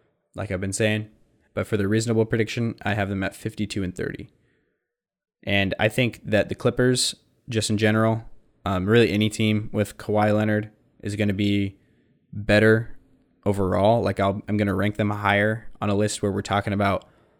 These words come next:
contenders or, you know, just who's most likely to, to win it all or who's the best team in the league. They're gonna rank higher on that list than their regular season record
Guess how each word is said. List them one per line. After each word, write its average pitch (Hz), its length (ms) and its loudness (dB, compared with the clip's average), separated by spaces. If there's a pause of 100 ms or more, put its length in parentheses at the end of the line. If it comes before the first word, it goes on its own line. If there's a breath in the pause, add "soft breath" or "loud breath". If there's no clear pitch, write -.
(140 soft breath)
contenders 101 720 0
or, 95 560 -4
you - 100 -4
know, 95 160 -2
just - 260 -6 (220)
who's 113 240 2
most 104 260 0
likely 98 320 -2
to, 95 260 -2 (180)
to - 80 -4
win 101 140 0
it 95 100 -4
all 98 180 0
or 98 200 -2
who's 107 240 -4
the - 80 -8
best 95 200 -4
team 107 120 -2
in 98 80 0
the 95 60 -2
league. 104 280 -2 (420 soft breath)
They're 104 120 -4
gonna 101 160 0
rank 101 160 -2
higher 104 340 2
on 95 120 0
that 92 180 -2
list 98 340 -2
than 98 220 -2
their 95 520 -2
regular 104 300 2
season 98 240 -6
record 120 540 -2